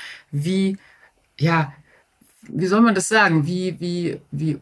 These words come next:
umfänglich gerade die Veränderungen sind. Das spürt jeder von uns. So, und wir wollten dazu beitragen, ähm, und da gehen wir wirklich Hand in Hand, auch mit der Gemeinde, und Sie haben die Wirtschaftsförderung angesprochen,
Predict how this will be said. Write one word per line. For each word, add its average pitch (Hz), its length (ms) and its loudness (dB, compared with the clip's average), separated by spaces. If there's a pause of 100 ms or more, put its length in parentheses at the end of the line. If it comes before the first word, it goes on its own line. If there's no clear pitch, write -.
umfänglich 131 840 2
gerade 156 380 0
die 151 100 -2
Veränderungen 123 600 0
sind. 117 260 -6
Das 147 120 0
spürt 202 300 0
jeder 170 340 4
von - 220 -6
uns. - 420 -12 (400)
So, 139 180 -2
und 143 300 -2
wir 233 480 2
wollten 180 640 0
dazu 160 320 -6
beitragen, 185 880 -2 (520)
ähm, 156 440 2
und 143 160 2
da 147 80 4
gehen 185 180 2
wir 156 160 2
wirklich 160 360 -2
Hand 165 180 4
in 151 160 0
Hand, 180 200 4
auch - 140 -4
mit 151 120 -2
der 139 100 2
Gemeinde, 147 520 4
und 160 80 0
Sie 151 80 -8
haben 147 120 0
die 143 120 0
Wirtschaftsförderung 175 680 -2
angesprochen, 160 760 0